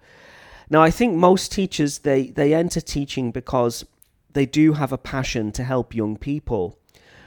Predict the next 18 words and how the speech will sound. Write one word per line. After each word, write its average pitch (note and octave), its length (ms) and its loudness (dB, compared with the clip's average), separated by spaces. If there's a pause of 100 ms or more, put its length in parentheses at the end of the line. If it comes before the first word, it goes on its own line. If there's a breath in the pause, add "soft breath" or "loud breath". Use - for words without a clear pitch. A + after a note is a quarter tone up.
(180 soft breath)
But C#3+ 120 2
unfortunately, E3 840 0
there C#3 180 0
is D#3+ 220 0
this, C#3 420 -4
um, A#2+ 400 -2 (800)
kind C#3+ 260 0
of A#2 160 -4
group E3+ 400 0
of, C#3 320 -4
of B2 160 -2
young C3+ 240 0
adults A#2+ 640 -6 (460 soft breath)
who D3+ 160 6
entered E3+ 360 2
the D#3 60 -4
profession C3 640 -6
because B2 580 0